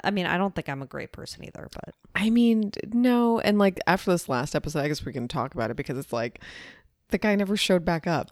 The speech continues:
Speaker 1: Right.
Speaker 2: I do like that it, they have this, like, running background story of him living in this house.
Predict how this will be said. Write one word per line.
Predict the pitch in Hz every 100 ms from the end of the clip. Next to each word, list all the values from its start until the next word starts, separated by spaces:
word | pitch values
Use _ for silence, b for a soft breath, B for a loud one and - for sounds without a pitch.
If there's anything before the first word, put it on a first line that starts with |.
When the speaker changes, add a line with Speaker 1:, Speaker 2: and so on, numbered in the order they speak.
| -
Speaker 1:
Right. | 277 202 - -
Speaker 2:
I | 190
do | 190 240
like | 214 175 165 - - - 160
that | 143 127 - -
it, | 139 _ _ _
they | -
have | 185 165
this, | 160 156
like, | 160 135
running | 139 143 143 143 139 135
background | - 123 127 139 127 127 131
story | - 135 123
of | 127
him | 175 135
living | 135 139 127 135
in | 131
this | 135
house. | - 117 131 -